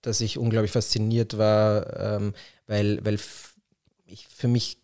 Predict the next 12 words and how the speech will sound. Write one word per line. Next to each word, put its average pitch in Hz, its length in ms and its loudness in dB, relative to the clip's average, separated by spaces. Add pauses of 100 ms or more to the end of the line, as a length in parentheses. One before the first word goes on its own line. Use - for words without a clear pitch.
gibt's - 380 -2
nicht 123 200 -2
wirklich 127 220 0
eine 117 160 2
andere 107 220 0
Kunstform, 113 580 -2
die 110 140 -4
mich 110 320 -2
so 110 580 0 (640)
bewegt 98 840 -2
wie, 98 500 -8
wie, 101 220 -8